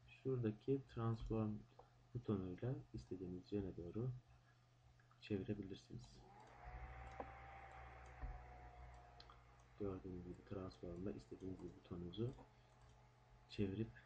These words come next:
ayarlayabiliyorsunuz. Hemen şu, bununla ilgili bir örnek yapalım. Ve butonumuzu ona göre düzenleyelim. Butonumuzu arkadaşlar,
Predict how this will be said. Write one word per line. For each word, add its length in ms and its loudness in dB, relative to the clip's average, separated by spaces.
ayarlayabiliyorsunuz. 1000 -2
Hemen 220 4
şu, 320 0
bununla 280 10
ilgili 280 6
bir 100 2
örnek 400 6
yapalım. 280 -4
Ve 160 -4
butonumuzu 520 4
ona 120 8
göre 380 4
düzenleyelim. 540 -2
Butonumuzu 600 12
arkadaşlar, 1000 6